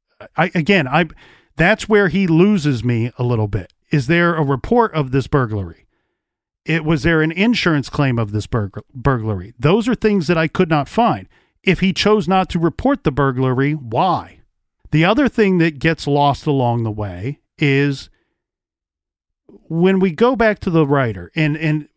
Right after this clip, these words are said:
when we look at Paul's guilt, again, we've both agreed that whether, whether or not he was the writer at any time during this story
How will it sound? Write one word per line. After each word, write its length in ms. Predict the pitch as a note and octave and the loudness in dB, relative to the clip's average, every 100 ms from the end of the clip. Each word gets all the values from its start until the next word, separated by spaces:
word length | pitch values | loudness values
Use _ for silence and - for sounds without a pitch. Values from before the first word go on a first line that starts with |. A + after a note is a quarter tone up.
| _ F3+ | _ -10
when 280 | E3+ A3+ | 0 2
we 140 | B3 B3 | 4 0
look 260 | A3 A#3 | 0 0
at 160 | G#3 - | -2 -4
Paul's 320 | - G3 C#3+ | -2 -2 -2
guilt, 340 | B2 F3 E3+ - | -2 0 0 -2
again, 400 | D3+ D3 G#3 E3+ | -2 0 0 0
we've 340 | F#3+ F#3 - | 0 -2 -6
both 280 | C3+ E3+ D#3 | -2 -2 0
agreed 480 | D3 B2+ F3 E3+ A#2+ | -4 -2 -2 -2 -2
that 200 | D3 C3+ _ _ | -2 -2 _ _
whether, 400 | - F#3 A3+ A3 | -4 -2 2 2
whether 360 | F3+ F#3 F3 F3 | 2 0 0 2
or 20 | |
not 280 | E3 F3 C#3 | 2 0 -2
he 200 | D3+ D#3+ | -4 -4
was 540 | C3 E3 G#3 E3 - | 0 2 2 0 -4
the 140 | D3+ C#3+ | -2 2
writer 400 | C#3+ D3+ D3 D3 | 2 2 2 2
at 180 | D3 - | -2 -2
any 260 | F#3+ A3 F#3+ | 0 0 -2
time 360 | - A3 G#3+ | -2 0 0
during 260 | D3 C#3+ C3 | 0 0 0
this 140 | A#2 | -2
story 400 | - C3 B2+ C3 | -4 -2 -2 -4